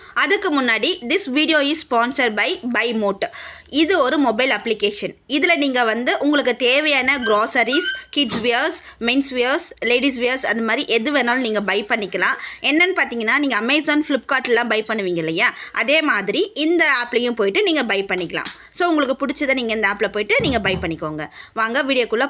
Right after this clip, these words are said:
போகலாம். இந்த கொத்தமல்லி தழை வந்து எல்லாருக்குமே தெரியும். நம்ம சமையல் செய்யும்போது கூட வாசனைக்காக இதை யூஸ் பண்றோம். இதை நம்ம சமையல்ல கடைசியில தான் சேர்ப்போம். அப்பேற்பட்ட இந்த கொத்தமல்லியோட பயன்கள் என்ன அப்படின்றது தான் பார்க்க போறோம்.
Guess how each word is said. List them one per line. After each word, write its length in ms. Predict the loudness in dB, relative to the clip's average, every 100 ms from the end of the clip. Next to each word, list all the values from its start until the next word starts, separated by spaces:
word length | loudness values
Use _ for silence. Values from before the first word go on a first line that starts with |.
| 2
போகலாம். 380 | 2 2 0 -6 -12 -14 _ _ -20 -20 -20 -20 -10 0
இந்த 180 | 2 2 2
கொத்தமல்லி 460 | 0 0 0 2 0 0
தழை 180 | 2 2 2
வந்து 220 | 2 0 0 0
எல்லாருக்குமே 480 | 2 2 0 -2 -2 0
தெரியும். 300 | -2 -2 -6 -14 -18 -4
நம்ம 200 | 0 2 2
சமையல் 420 | 0 2 2 0 0
செய்யும்போது 480 | 0 2 2 0 0 -2
கூட 140 | 0 -2 -2 0
வாசனைக்காக 680 | 2 2 0 0 -2 -2 0 0
இதை 120 | 0 0
யூஸ் 160 | -2 -4
பண்றோம். 280 | -8 -8 -12 -18 -18 -8 -2
இதை 120 | 0 2
நம்ம 160 | 2 0 -2
சமையல்ல 460 | 0 0 0 0 -2 -2 -4
கடைசியில 460 | -2 0 0 0 -2
தான் 120 | -2 0
சேர்ப்போம். 340 | -2 -4 -20 _ -20 -6 -2
அப்பேற்பட்ட 580 | 0 2 0 0 -2 0
இந்த 100 | -2 -2
கொத்தமல்லியோட 600 | -2 0 0 2 0 0 -2 -2
பயன்கள் 380 | -2 0 0 0 0
என்ன 120 | 0 0 -2
அப்படின்றது 420 | 0 0 0 -2 -2
தான் 120 | -2
பார்க்க 240 | -4 -6 -8
போறோம். 200 | -10